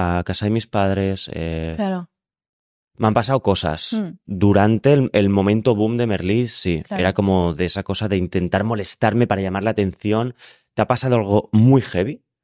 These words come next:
Speaker 2: Es que muy, muy heavy tampoco nunca he dado como chance. Es decir, siempre, pero sí quizás, por ejemplo, de,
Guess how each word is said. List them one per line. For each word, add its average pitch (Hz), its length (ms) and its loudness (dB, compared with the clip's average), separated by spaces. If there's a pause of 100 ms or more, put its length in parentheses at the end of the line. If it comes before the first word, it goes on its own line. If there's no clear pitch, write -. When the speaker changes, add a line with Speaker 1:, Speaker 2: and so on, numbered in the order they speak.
(920)
Speaker 2:
Es 190 200 -6
que 214 140 -2
muy, 208 240 2
muy 220 220 2
heavy 220 300 -2
tampoco 208 400 0
nunca 226 240 0
he 214 40 2
dado 196 320 2
como 180 320 -2 (240)
chance. 185 680 -2 (340)
Es 202 100 0
decir, 190 300 2
siempre, 196 840 0 (520)
pero 190 160 2
sí 208 220 -2
quizás, 226 480 -2
por 202 140 -4
ejemplo, 208 280 0
de, 185 300 -2